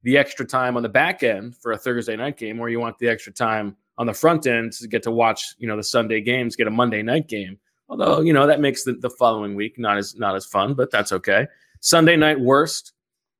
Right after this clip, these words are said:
I would go, uh, Sunday one o'clock, number one. I would go Monday night, number two. I don't like a Sunday four twenty-five.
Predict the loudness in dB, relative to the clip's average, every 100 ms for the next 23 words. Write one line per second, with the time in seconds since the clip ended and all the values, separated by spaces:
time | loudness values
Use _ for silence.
0 | _ 0 2 2 0 0 2 0 -2 -2
1 | 0 0 -2 0 0 2 0 0 -2 -4
2 | -2 -2 -2 -6 _ _ _ _ _ _
3 | -4 -2 0 0 0 -2 -4 -12 _ _
4 | _ _ _ _ _ _ _ _ -2 0
5 | 2 0 2 2 4 4 4 0 0 2
6 | 2 2 2 2 0 -2 -4 -2 0 0
7 | 0 -2 -2 -4 -2 0 2 0 -2 -2
8 | -2 -2 -6 _ -6 -6 -2 -2 -2